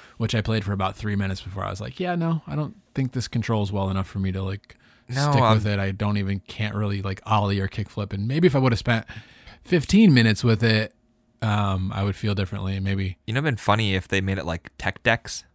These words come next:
Speaker 2: you know, those little skateboards that you used with your fingers, because
Speaker 1: Yeah.
Speaker 2: I'm trying to think, how would you even control it in a mobile game? You need, like, all the
Speaker 1: Virtual
Speaker 2: buttons.
Speaker 1: joystick kind of a thing.
Speaker 2: Yeah, but you
Speaker 1: And
Speaker 2: need
Speaker 1: it's just
Speaker 2: a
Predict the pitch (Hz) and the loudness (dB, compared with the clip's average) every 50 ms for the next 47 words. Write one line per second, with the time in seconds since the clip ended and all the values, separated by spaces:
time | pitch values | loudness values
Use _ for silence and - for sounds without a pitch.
0 | _ - 101 98 95 95 92 90 92 92 90 92 - - 101 101 98 101 92 - | _ -6 -2 -2 0 2 0 2 0 0 -2 -2 -6 -8 -6 -6 -4 -2 -2 -4
1 | - - 101 92 - - 101 101 101 98 80 90 98 90 - 95 101 90 87 - | -2 0 0 0 2 2 0 2 2 0 0 0 0 -2 -2 -2 -4 -4 -4 -4
2 | - 90 90 92 98 104 110 107 - 101 98 87 92 87 87 87 92 98 110 120 | -6 -6 -4 -2 -2 -2 -4 -4 -6 -6 -4 -2 0 0 0 -2 -2 -4 -2 0
3 | 143 143 135 131 123 107 - 113 123 135 143 131 135 131 120 120 113 104 - 98 | 0 0 2 0 -2 -2 0 0 0 2 0 0 0 -2 -2 -2 -2 -4 -6 -8
4 | 92 - - - 98 98 98 98 90 - - _ _ - 98 98 90 92 95 92 | -10 -8 -6 -4 -4 -2 0 0 -2 -2 -4 _ _ -6 -4 -2 -2 0 0 0
5 | 95 92 90 95 90 87 87 85 87 - _ _ _ _ _ _ _ _ - 107 | 0 -2 0 0 0 0 0 -2 -4 -6 _ _ _ _ _ _ _ _ -8 -6
6 | 104 98 98 98 101 98 92 85 - 85 90 95 92 82 131 156 160 - - 170 | -6 -4 -4 -4 -2 -2 -4 -4 -4 -4 -4 -4 -2 4 6 6 6 6 6 6
7 | 156 135 98 131 127 123 127 - - - 131 123 - - 120 120 120 120 117 113 | 6 6 6 4 4 4 2 2 0 0 -2 -2 0 2 2 2 2 2 0 0
8 | 131 127 123 123 120 120 120 113 107 107 - - 196 208 220 208 202 175 175 - | 0 2 2 4 4 2 2 0 -2 -4 -8 -6 -4 -2 -2 0 0 0 2 4
9 | - - 185 170 151 135 123 - - | 4 4 2 0 -2 -2 -4 -2 -2